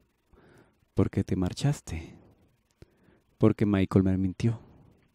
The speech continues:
Porque me puso en ridículo al aceptar ser padrino de hijo de Connie.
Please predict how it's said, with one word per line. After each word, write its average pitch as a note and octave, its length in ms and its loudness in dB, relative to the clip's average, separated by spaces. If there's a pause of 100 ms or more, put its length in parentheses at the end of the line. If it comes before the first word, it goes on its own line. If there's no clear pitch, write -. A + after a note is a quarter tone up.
(800)
Porque G#2 180 -2
me G#2 140 2
puso G#2 360 2
en A2+ 120 0
ridículo G2+ 580 2
al F2+ 120 -2
aceptar F#2+ 580 -6
ser - 220 -8
padrino A2+ 600 0
de F#2+ 180 0
hijo F#2+ 380 0
de D#2+ 120 0
Connie. F2 440 -4